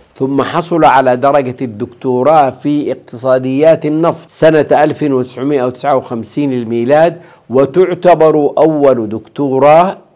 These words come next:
ليمني في هذا التخصص. وكان ضمن الوفد اليمني الذي أرسله الإمام أحمد بن يحيى حميد الدين إلى الصين برئاسة القاضي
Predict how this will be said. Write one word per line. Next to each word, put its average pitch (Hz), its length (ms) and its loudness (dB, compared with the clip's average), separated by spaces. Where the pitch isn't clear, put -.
ليمني 165 840 2
في 123 200 -4
هذا 135 260 2
التخصص. 180 840 -4
وكان 156 600 2
ضمن 165 360 0
الوفد 156 480 2
اليمني 156 600 2
الذي 151 580 0
أرسله 147 600 0
الإمام 147 640 -2
أحمد 139 500 -4
بن 131 200 -6
يحيى 156 440 0
حميد 147 440 -4
الدين 180 520 -4
إلى 208 160 4
الصين 127 580 -2
برئاسة 151 680 2
القاضي 151 800 2